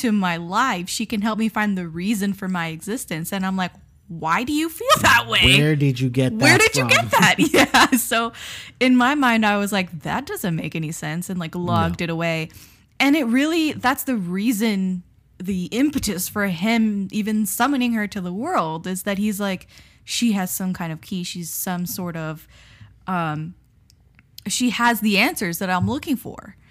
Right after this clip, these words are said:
Speaker 1: And, like, it does not make any lick of sense.
Speaker 2: It does not.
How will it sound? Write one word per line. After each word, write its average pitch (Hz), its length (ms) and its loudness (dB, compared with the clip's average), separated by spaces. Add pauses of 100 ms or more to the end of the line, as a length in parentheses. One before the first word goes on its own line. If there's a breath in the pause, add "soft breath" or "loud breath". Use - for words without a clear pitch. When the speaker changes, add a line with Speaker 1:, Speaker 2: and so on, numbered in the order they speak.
(420 loud breath)
Speaker 1:
And, 240 200 2
like, 240 260 -2 (120)
it 214 180 -4
does 233 320 0
not 202 560 0
make 190 240 -2
any 190 360 -4
lick 180 420 -8
of 180 80 -12
sense. - 420 -16 (880)
Speaker 2:
It 123 120 0
does 107 200 0
not. 80 220 -8